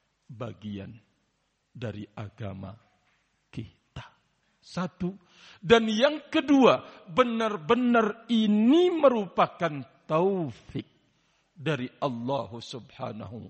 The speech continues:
wa Ta'ala. Benar-benar sebuah taufik dari Allah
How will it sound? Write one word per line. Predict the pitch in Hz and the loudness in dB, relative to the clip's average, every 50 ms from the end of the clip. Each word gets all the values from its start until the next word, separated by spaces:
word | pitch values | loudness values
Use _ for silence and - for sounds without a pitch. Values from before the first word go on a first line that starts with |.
| - _ _ _ - | -20 _ _ _ -18
wa | - - | -18 -16
Ta'ala. | - - 104 - - - _ _ _ - - _ _ _ _ _ _ _ _ _ _ _ _ _ _ _ _ _ _ _ _ _ _ _ _ _ _ _ _ _ _ _ _ _ _ - _ _ _ _ _ _ _ _ _ _ _ _ _ _ _ _ _ - | -16 -18 -20 -20 -20 -20 _ _ _ -20 -20 _ _ _ _ _ _ _ _ _ _ _ _ _ _ _ _ _ _ _ _ _ _ _ _ _ _ _ _ _ _ _ _ _ _ -20 _ _ _ _ _ _ _ _ _ _ _ _ _ _ _ _ _ -14
Benar-benar | 160 123 151 147 135 127 135 143 143 143 131 120 117 131 113 117 113 113 104 104 | -8 -6 -4 -4 -2 -2 -2 -2 -2 -4 -8 -8 -4 0 2 2 2 2 0 -4
sebuah | 107 - - - 180 165 123 113 131 120 120 110 85 - - _ | -8 -12 -8 -8 -8 -6 -4 -4 -2 -2 -2 -2 -4 -10 -12 _
taufik | - 156 156 135 117 - - - 127 120 - _ | -6 -4 -4 -4 -6 -8 -8 -8 -8 -8 -8 _
dari | - 117 120 123 117 117 117 - - | -8 -4 -2 -2 0 -2 -4 -6 -6
Allah | - 135 113 104 107 107 117 135 139 139 139 139 143 135 127 | -8 -8 -8 -8 -8 -6 -4 -2 -2 -2 -2 -2 -4 -6 -8